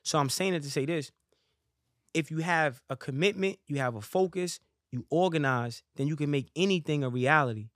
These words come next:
How you think creates how you feel. How you feel becomes an emotion. That emotion becomes a vibration. That vibration becomes a magnet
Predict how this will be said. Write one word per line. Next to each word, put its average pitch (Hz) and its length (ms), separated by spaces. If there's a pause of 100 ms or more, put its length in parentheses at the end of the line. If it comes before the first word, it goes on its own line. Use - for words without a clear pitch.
(320)
How - 160
you 147 140
think 185 260
creates 156 380
how 151 80
you 135 120
feel. 175 360
How 160 140
you 135 120
feel 175 240
becomes 165 340
an 135 100
emotion. 165 520
That 147 140
emotion 160 420
becomes 151 320
a 135 80
vibration. 127 600
That 135 120
vibration 139 540
becomes 143 320
a 123 80
magnet 156 480